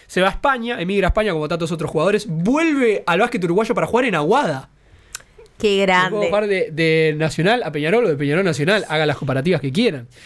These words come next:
Speaker 1: En Aguada disputa su primer final en cuanto a, a básquet profesional y pierde estrepitosamente Aguada contra Ubil cero tres esas finales. Al año siguiente, enseguida, ficha por Malvin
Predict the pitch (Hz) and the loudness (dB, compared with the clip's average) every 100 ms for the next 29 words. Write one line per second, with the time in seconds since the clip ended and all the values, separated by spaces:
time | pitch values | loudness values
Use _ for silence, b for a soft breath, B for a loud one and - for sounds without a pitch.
0 | B B - 185 202 214 320 359 262 185 | B B -2 2 2 2 2 2 0 -4
1 | - 277 233 196 233 302 226 208 165 123 | -6 -4 -4 -2 0 0 -2 -2 -2 -6
2 | - _ - 147 147 151 147 147 143 139 | -16 _ -6 -2 0 -2 0 0 2 2
3 | 135 127 B B B _ 147 139 135 131 | 0 -2 B B B _ -2 0 2 0
4 | 131 175 180 151 143 151 185 285 - 165 | 0 0 0 -4 -4 0 0 0 -4 -4
5 | 202 214 202 - 151 170 180 170 190 196 | 0 2 0 -4 -6 -4 -2 0 0 0
6 | 185 175 147 170 175 160 143 147 190 214 | 0 2 0 2 2 0 -2 0 -2 -2
7 | - 196 165 170 135 - - - 127 165 | -2 0 2 0 -2 -6 -6 -4 0 0
8 | 214 285 - B B B - 185 302 294 | 0 -2 -8 B B B -2 0 2 0
9 | - 202 277 208 220 240 156 156 175 247 | -2 -2 0 0 -2 -2 -6 -2 0 2
10 | 254 262 220 240 185 170 160 202 165 123 | 0 0 -2 0 -2 -4 -2 -2 -4 -10